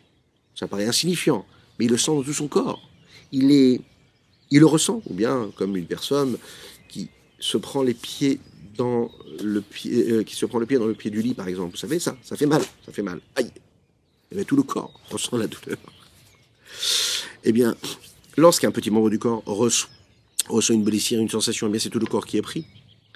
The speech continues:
Eh bien, à ce moment-là, il faut savoir que l'homme ressent au-,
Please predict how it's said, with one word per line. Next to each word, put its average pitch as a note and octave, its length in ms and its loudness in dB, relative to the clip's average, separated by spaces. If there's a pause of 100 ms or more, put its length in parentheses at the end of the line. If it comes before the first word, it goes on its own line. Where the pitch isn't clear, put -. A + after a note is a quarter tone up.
(260)
Eh G#2+ 60 -2
bien, G#2+ 80 0
à A2+ 60 2
ce - 160 -2
moment-là, A2 240 2
il C3+ 60 2
faut A2 100 -2
savoir A#2+ 640 -2
que - 80 -6
l'homme G2+ 480 -2 (800)
ressent C#3 640 0 (840)
au-, A2+ 80 -4